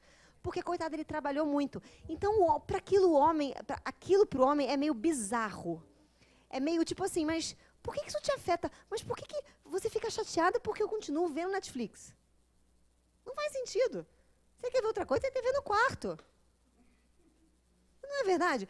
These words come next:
E aí o homem começa a ter que dar valor pra certas coisas. E quando ele começa a dar valor pra certas coisas que ele não dava, ele começa a ter, a ter, a fazer questionamentos que são mais profundos acerca, é a espiritualidade. Ele começa a buscar dentro dele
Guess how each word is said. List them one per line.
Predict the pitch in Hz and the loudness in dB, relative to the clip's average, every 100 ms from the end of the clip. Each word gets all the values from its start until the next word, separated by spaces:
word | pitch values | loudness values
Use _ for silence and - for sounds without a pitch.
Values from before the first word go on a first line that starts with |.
| - - - | -12 -20 -4
E | 359 | 4
aí | 370 415 | 6 8
o | 427 | 10
homem | 370 403 | 10 8
começa | 359 294 254 302 330 - | 4 2 2 0 0 -2
a | 269 | -2
ter | 349 | -2
que | 330 | -2
dar | 330 370 | -2 -2
valor | 403 381 294 370 494 - | -2 0 4 6 6 4
pra | 330 | -8
certas | 311 262 233 - | -8 -8 -8 -8
coisas. | 214 185 160 - - - - - | -8 -8 -8 -14 -18 -20 -20 -10
E | 320 | -4
quando | 494 587 | 0 2
ele | 523 | 2
começa | 403 320 330 285 | 2 0 0 -2
a | |
dar | 294 | -4
valor | 269 240 214 262 403 | -2 -2 2 6 6
pra | 311 | 2
certas | 302 247 247 | -4 -6 -6
coisas | - 220 | -4 -6
que | - | -4
ele | 208 | -4
não | 196 226 269 | -2 -2 -2
dava, | 202 294 254 170 - - - 226 | 0 2 0 -4 -8 -20 -20 -10
ele | 330 349 | -4 0
começa | 370 359 - | 2 0 0
a | |
ter, | 339 | -2
a | 294 | -2
ter, | - | 0
a | 294 302 311 | 0 0 0
fazer | 294 320 | -2 -4
questionamentos | 320 330 320 254 254 330 - | -4 -2 0 0 0 -2 -4
que | - 320 - - - | -6 -6 -6 -10 -20
são | - 349 359 | -2 2 2
mais | 339 349 | 2 -2
profundos | - 359 - 320 370 370 262 | 0 0 0 -4 -2 -2 -2
acerca, | 254 311 330 330 | -2 -2 -2 -2
é | 277 | -2
a | 269 277 349 | 0 2 0
espiritualidade. | - - 330 349 302 311 240 240 247 214 | -2 -2 -4 -2 -2 -2 -2 0 0 0
Ele | 233 | 0
começa | - 277 226 | 0 0 0
a | 320 | 0
buscar | 254 - - - 320 240 - - _ | -2 -4 -6 -2 0 0 -4 -20 _
dentro | 202 339 427 381 247 | -2 2 2 2 -2
dele | 180 311 294 214 | 0 4 6 6